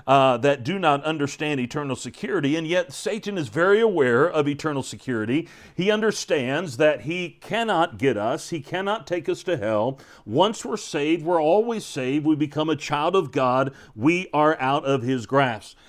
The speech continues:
But here's what Satan wants to do. Satan is gonna do everything he can to incapacitate you for the work of God.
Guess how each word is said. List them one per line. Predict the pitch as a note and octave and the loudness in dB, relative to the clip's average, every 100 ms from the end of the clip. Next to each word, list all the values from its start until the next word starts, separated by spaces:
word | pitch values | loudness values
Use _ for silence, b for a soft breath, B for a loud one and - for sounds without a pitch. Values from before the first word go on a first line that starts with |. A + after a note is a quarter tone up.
| b | b
But | - E3 | -2 0
here's | C4 C4+ | 0 0
what | B3+ | 0
Satan | - A#3 G3+ G3 | 0 -2 -2 -4
wants | F#3 F3+ - | -2 -2 -4
to | E3 | 2
do. | E3 C#3 - _ b b b | 4 4 0 _ b b b
Satan | - - A#3+ A#3 C#4 | -10 -4 -2 -2 -4
is | B3+ D3+ | -4 -2
gonna | F#3+ F#3 | -2 0
do | D3 D#3 | 2 4
everything | E3 G#3 A#3 G#3 G3+ | 2 0 -6 -4 -6
he | F3+ F#3+ | -6 -8
can | - D#3 B2+ A#2+ C3 | -6 -4 -4 -4 -6
to | - D#3 D#3 - | -2 0 0 0
incapacitate | F#3+ A#3+ G#3+ G#3+ G3+ - G#3+ A3 - D#3 - D3 C3 A#2+ | -4 -4 -2 -2 -2 -2 -4 -2 -2 -4 -2 -2 -2 -2
you | A#2 A2+ G#2+ A#2 D3+ C#3+ B B | -2 0 0 2 0 -2 B B
for | D#3+ E3 | 0 2
the | D3+ | 2
work | C#3+ C3+ | 2 0
of | C#3+ G#2 | -2 -2
God. | C3+ A#2+ G2 | 0 0 -4